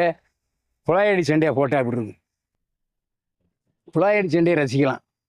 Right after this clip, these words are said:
ஏன்னா பாவம் அவங்க காசு வாங்காம தண்ணி வே-, குடிக்கிற கஷ்டப்படுறவங்க. ரெண்டு பேருமே காசு வாங்கிட்டு சண்டை போடுறாங்க.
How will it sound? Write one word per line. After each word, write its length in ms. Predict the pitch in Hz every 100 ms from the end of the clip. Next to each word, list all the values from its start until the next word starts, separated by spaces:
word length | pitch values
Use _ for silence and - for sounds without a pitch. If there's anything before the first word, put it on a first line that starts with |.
| -
ஏன்னா 100 | 147
பாவம் 340 | 151 151 165 151
அவங்க 220 | 139 135
காசு 320 | 139 143 160 147
வாங்காம 220 | 139 143
தண்ணி 340 | 139 139 160
வே-, 220 | 143 143 - _ _ _ -
குடிக்கிற 380 | 139 151 147
கஷ்டப்படுறவங்க. 540 | 131 151 127 117 113 101 - _ _
ரெண்டு 300 | 120 156 156
பேருமே 280 | 160 180 196
காசு 440 | 160 175 165 165
வாங்கிட்டு 220 | 156 160 143
சண்டை 160 | 139
போடுறாங்க. 340 | 127 113 101